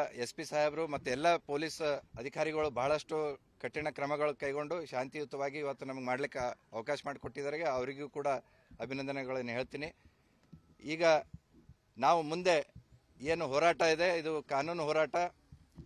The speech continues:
ಮತ್ತು ರಾಘವ ಚೈತನ್ಯರ ಇತಿಹಾಸ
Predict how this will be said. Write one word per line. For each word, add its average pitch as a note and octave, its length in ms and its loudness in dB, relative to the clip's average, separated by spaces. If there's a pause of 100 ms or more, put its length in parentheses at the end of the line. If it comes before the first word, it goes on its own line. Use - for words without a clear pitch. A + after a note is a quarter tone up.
(300)
ಮತ್ತು E3+ 520 -2 (420)
ರಾಘವ D3 280 2
ಚೈತನ್ಯರ E3 520 0
ಇತಿಹಾಸ D#3+ 520 2